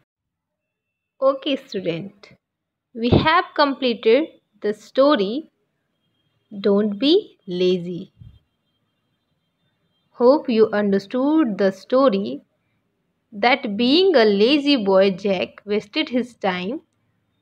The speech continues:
When he went to work, he made foolish mistake, but he still got a reward because he made an effort to work.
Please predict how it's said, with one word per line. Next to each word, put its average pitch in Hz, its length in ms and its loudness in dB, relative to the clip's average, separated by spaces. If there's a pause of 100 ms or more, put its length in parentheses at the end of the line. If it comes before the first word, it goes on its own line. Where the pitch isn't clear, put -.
(220)
When 320 240 4
he 330 220 2
went 233 420 0
to 285 100 2
work, 214 580 4
he - 300 -6
made 294 340 -2
foolish 381 640 4
mistake, 202 640 -4 (140)
but 202 460 0 (200)
he 262 260 -6 (100)
still 392 480 4
got 196 340 -2
a 208 80 2
reward 190 480 2 (120)
because 214 440 -2
he 233 200 -8
made 220 400 0
an 302 220 0 (120)
effort 214 500 0 (760)
to 302 200 2
work. 208 420 4